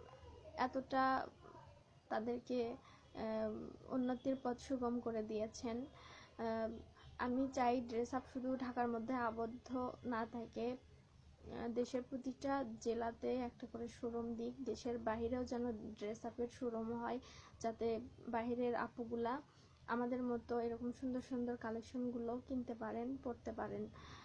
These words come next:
আর ড্রেস আপ থেকে আমি সুন্দর একটা ফ্যামিলি পেয়েছি, আহ, অনেকগুলো আপুকে পেয়েছি যারা আমাকে অ-, অনেক ভালোবাসে, অনেক স-, উম, স্নেহ করে। তাদের ভালোবাসায় আমি সিক্ত। আহ,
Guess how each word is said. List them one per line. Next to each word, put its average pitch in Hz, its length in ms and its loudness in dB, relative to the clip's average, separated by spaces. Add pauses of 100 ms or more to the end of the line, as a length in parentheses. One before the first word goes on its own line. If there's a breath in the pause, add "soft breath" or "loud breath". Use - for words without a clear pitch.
(160 loud breath)
আর 240 140 0
ড্রেস 240 300 2
আপ 262 140 2 (240)
থেকে 254 340 0 (100)
আমি 233 240 0
সুন্দর 285 360 -2
একটা 247 260 -2
ফ্যামিলি 240 500 0
পেয়েছি, 220 520 -2
আহ, - 960 -4
অনেকগুলো 262 720 2 (240)
আপুকে 254 520 -2
পেয়েছি 254 600 2 (340 loud breath)
যারা 254 260 6
আমাকে 254 300 2
অ-, 240 460 2
অনেক 240 340 0
ভালোবাসে, 240 560 0
অনেক 233 260 0
স-, - 320 -12
উম, 226 380 -2
স্নেহ 269 480 4
করে। 233 400 2 (1120 loud breath)
তাদের 262 240 4
ভালোবাসায় 247 520 4
আমি 240 200 2
সিক্ত। 233 460 -2
আহ, - 1040 -4